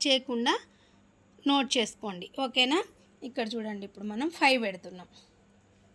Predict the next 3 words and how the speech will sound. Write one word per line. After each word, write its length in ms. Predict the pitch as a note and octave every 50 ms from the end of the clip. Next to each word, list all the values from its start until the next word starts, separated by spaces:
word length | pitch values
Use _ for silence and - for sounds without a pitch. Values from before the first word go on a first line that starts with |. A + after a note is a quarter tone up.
| _ _ _ _ _ _ _ _ _ _ _ _ _ _ _ _ - - - _ _ _ - - - _ _ _ _ _ _ - - - - - - - - - - - - - - - C4
ఇప్పుడు 180 | A#3+ C#4 C#4+ C#4+ C4+
మనం 180 | C4 C4 D4+ F4 F#4 -
ఫైవ్కి 340 | - C#4 B3+ C4 B3+ - D#4